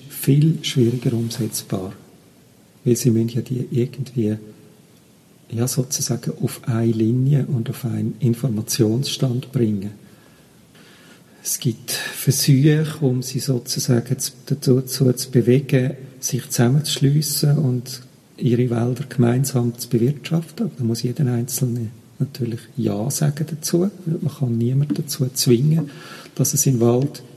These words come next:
irgendwie bewirtschaftet. Das ist vielleicht auch gut so. Also das schafft auch eine Diversität. Man macht sicher nicht überall den gleichen Fehler.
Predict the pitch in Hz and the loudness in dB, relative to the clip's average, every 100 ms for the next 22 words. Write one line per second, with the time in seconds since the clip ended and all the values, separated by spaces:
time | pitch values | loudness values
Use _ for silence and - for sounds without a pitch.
0 | - - 139 - 139 147 147 143 123 135 | -6 2 2 2 0 2 2 2 2 0
1 | 135 - 156 147 - 196 - - - - | -4 0 0 0 -2 -4 -4 -16 -20 -20
2 | - _ _ _ - - 143 - 113 - | -20 _ _ _ -2 -2 -2 -2 -4 -4
3 | 131 151 147 - 175 175 - 131 - 143 | -2 0 0 0 0 -2 -6 -6 -4 -4
4 | - 123 - - 123 131 123 - - - | 0 0 -2 -6 -2 -2 -2 -6 -8 0
5 | 139 139 143 - 147 - 123 170 - 123 | 2 2 0 0 0 2 2 0 0 0
6 | 135 - 165 - 135 127 143 135 131 127 | 0 0 0 2 2 2 2 2 0 0
7 | 147 135 127 - 131 135 160 | 0 0 0 0 2 4 2